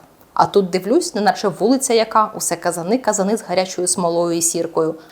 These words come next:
а в тих казанах киплять грішники. Так я як ударю патером по казану,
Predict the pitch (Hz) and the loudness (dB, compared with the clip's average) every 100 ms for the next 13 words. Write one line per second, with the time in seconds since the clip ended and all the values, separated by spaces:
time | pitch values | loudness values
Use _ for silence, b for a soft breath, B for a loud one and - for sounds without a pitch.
0 | - 170 - 196 196 196 233 359 - 180 | 2 2 4 2 2 2 4 4 2 0
1 | 247 214 175 143 - 147 - - _ b | 0 0 -4 -6 -8 -10 -10 -16 _ b
2 | b b _ _ 220 - 247 247 226 - | b b _ _ 4 6 6 6 4 0
3 | 226 247 175 165 165 160 175 180 196 220 | 4 4 4 4 2 2 0 0 0 2
4 | 233 311 427 | 2 2 2